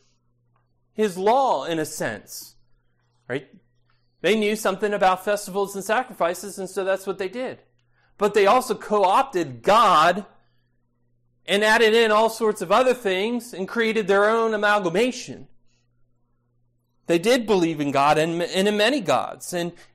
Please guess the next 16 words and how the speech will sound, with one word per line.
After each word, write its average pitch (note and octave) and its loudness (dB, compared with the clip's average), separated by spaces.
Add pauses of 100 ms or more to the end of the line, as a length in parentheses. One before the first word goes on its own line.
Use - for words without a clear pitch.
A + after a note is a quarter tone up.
and F#3+ 0
they B3+ 2
thought A3+ 0
that G3+ -6
they A3 2
would G#3 -4
be G3 -8
blessed G#3 -4
for A3 -6
their F#3 -2
pluralistic A#3 0
lifestyle. D3 -4 (1400)
We're B2+ -6
welcoming C#3+ 2
of G#2 -10
all. G#2 -6